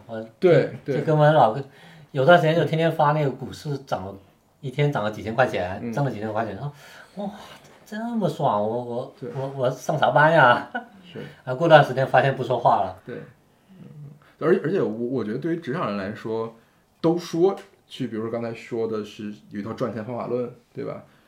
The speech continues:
Speaker 2: 我越来越觉得最难的就是你真的是意识到你在做赚钱的事儿，你在做生意。
Speaker 1: 嗯，
Speaker 2: 嗯，
Speaker 1: 是。
Speaker 2: 就是你其实，你看你自己跑了一年，
Speaker 1: 对。
Speaker 2: 你可能前一年也认为自己是个内容创作者。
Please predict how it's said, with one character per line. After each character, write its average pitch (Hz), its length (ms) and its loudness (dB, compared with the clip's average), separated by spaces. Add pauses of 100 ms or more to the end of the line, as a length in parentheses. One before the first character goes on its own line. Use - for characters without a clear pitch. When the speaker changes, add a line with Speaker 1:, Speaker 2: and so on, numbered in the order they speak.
(200)
Speaker 2:
我 131 100 -4
越 208 140 4
来 139 140 2
越 131 120 4
觉 120 120 -8
得 120 80 -4
最 147 160 -6
难 104 200 -10
的 110 60 -6
就 120 140 -8
是 104 280 -10 (440)
你 135 240 0
真 139 200 -2
的 160 80 0
是 139 200 -6
意 120 40 -4
识 - 240 -8
到 131 100 -2
你 123 120 -2
在 110 380 -6
做 147 140 0
赚 120 220 0
钱 104 200 -8
的 107 80 -2
事 120 140 -4
儿， - 160 -4 (640)
你 113 160 -6
在 135 180 0
做 120 240 -2
生 110 320 -2
意。 120 60 -8 (680)
Speaker 1:
嗯， 107 500 -10 (160)
Speaker 2:
嗯， 123 100 -10
Speaker 1:
是。 98 140 -4 (220)
Speaker 2:
就 175 100 2
是 180 120 4
你 156 180 2
其 - 160 -2
实， 175 340 -4
你 135 140 -8
看 151 140 -2
你 127 100 -2
自 151 100 -4
己 160 60 0
跑 131 180 -2
了 107 60 -2
一 127 80 -2
年， 107 400 -4 (100)
Speaker 1:
对。 107 100 -4 (140)
Speaker 2:
你 147 100 4
可 156 80 6
能 135 140 2
前 135 240 0
一 - 20 2
年 127 180 2
也 120 100 2
认 120 120 4
为 120 80 4
自 127 100 -4
己 117 80 2
是 131 120 -2
个 120 80 0
内 123 80 0
容 117 140 0
创 139 180 2
作 110 100 0
者。 110 100 6